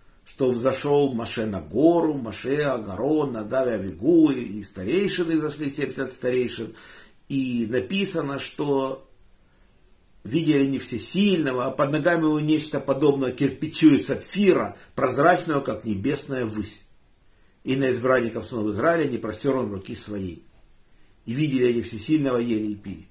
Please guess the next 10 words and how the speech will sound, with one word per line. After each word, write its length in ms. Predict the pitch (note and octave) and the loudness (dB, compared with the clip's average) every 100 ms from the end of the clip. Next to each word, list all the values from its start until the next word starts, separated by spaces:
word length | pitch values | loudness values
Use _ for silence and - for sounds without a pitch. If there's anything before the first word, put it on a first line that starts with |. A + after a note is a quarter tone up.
| _ _ - - - | _ _ -20 -20 -18
Но 120 | - | -8
раз 220 | G2 D#3 B2+ | -2 -2 -2
написано, 420 | B2+ D3+ D3 C3 | -6 -6 -6 -8
что 180 | - B2+ | -6 -4
прозрачного, 600 | B2 A2 C3+ C#3 A#2+ A#2 | -4 -2 0 -2 -4 -8
как 180 | A2 G2+ | -10 -10
небесная 480 | A2+ A2+ - G#2 F#2 | -8 -8 -8 -10 -4
высь, 360 | C3 A3 F#3 | 0 0 -2
кирпич 460 | - F#2 - G#2 F#2+ | -10 -14 -10 -8 -8
из 140 | F#2 | -14